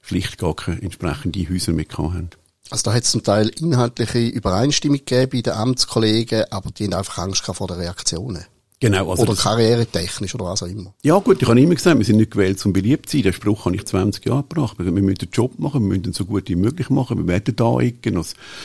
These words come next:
Speaker 1: Gemeindeamt bist du sowieso immer im, im Kreuzfeuer und, und auch, äh, weil jeder einen Entscheid mit unterschreibst, machst du nicht nur Freunde.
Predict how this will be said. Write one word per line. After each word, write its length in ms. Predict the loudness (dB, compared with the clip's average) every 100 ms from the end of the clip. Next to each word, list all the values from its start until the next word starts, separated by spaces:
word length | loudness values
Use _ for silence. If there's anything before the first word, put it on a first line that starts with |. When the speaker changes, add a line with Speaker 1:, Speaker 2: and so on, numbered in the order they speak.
| -18 -6
Speaker 1:
Gemeindeamt 540 | -2 -2 0 -2 -2
bist 180 | -4 -4
du 60 |
sowieso 260 | -4 -2 0
immer 260 | 2 2 2
im, 220 | 2 0
im 280 | 0 -2 -2
Kreuzfeuer 760 | -4 -6 -6 -6 -2 0 0
und, 160 | 0 0
und 260 | -2 -2
auch, 220 | -6 -4
äh, 240 | -4 -6 -8 -12 -20 _
weil 160 | -4 0
jeder 260 | 2 2 2
einen 80 |
Entscheid 380 | 2 0 -2 -2
mit 240 | -2 -2 -2
unterschreibst, 580 | -4 -4 -6 -6 -6 -2
machst 300 | -2 -4 -4
du 40 |
nicht 160 | -2 -2
nur 140 | -6
Freunde. 460 | -2 0 0 0